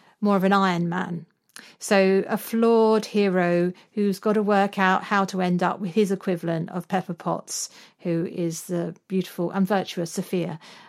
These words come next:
uh, in this particular novel. It's more complex, it's more nuanced. Tom is a red-blooded, essentially good-hearted hero, but he does have his affairs along the way,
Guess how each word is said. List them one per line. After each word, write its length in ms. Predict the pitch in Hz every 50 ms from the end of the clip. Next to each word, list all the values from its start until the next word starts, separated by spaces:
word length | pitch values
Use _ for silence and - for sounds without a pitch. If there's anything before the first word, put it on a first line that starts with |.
| - _ -
uh, 400 | - 175 170 165 160 160 165 208 - _
in 180 | - 214 190 175
this 160 | 170 175 -
particular 680 | - - 175 - - 190 190 - - 175 165 156 156 165 _ _ _ _ _ _ _ _ - 285 254
novel. 480 | 202 196 196 196 190 - 156 156 165 - _ _ _ _ _ - - - - - - - - - _ _ _ _ _ _ _ _ _ _
It's 180 | - 208 208 -
more 140 | 254 240 214
complex, 580 | - - 247 233 214 240 247 247 - - -
it's 180 | - 220 - -
more 160 | 202 190 196
nuanced. 800 | 196 196 214 240 240 247 240 240 233 220 - - - - - - - _ _ _ _ _ 175 180 190
Tom 320 | - - - 247 240 220
is 260 | 220 202 180 - 208 - _ - -
a 100 | - 202
red-blooded, 1300 | 190 180 202 220 226 214 - - 214 208 214 214 214 214 220 208 202 202 202 202 202 196 190 - - - - _ _ _ _ _ -
essentially 560 | 202 - - - 247 240 208 - - 220 202
good-hearted 760 | 190 - 277 269 262 - - 208 202 202 185 - - 202 180
hero, 360 | 156 196 190 180 185 180 185
but 160 | 175 - 190
he 180 | - - 208 196
does 480 | 185 - 190 175 170 170 165 - - -
have 240 | - - - 180 175
his 180 | - 185 185 -
affairs 440 | 180 - - 220 214 214 214 202 208
along 300 | 196 180 180 185 185 175
the 80 | 180
way, 420 | 175 196 196 202 226 254 277 269